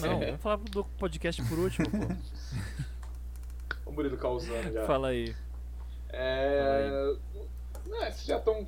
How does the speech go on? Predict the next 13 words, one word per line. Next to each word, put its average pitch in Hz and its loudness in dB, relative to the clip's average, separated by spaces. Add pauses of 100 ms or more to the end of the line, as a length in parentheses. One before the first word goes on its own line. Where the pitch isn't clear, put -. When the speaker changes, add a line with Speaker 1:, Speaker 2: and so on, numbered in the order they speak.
(140)
Speaker 2:
acostumados, 143 -2
a 135 0
gente 131 -6
fala 123 4 (800)
do 143 10
artista, 151 0
depois 135 0
a 135 -2
gente 135 -4
vai 123 0
focar 127 -2
no 131 2
álbum, 135 6